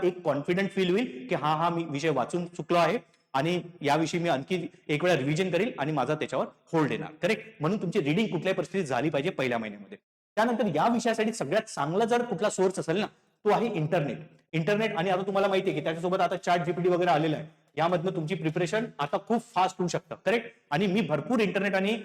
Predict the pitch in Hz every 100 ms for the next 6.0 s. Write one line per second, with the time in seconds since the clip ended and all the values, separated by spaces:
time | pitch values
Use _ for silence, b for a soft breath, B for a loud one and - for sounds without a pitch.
0 | - - - 156 170 180 180 180 175 185
1 | 185 147 - 160 220 - 196 196 165 220
2 | 202 214 156 156 208 147 190 180 170 202
3 | - 147 135 190 160 180 175 165 135 127
4 | 110 104 104 143 170 170 180 156 135 143
5 | 147 175 170 160 165 151 - 175 123 190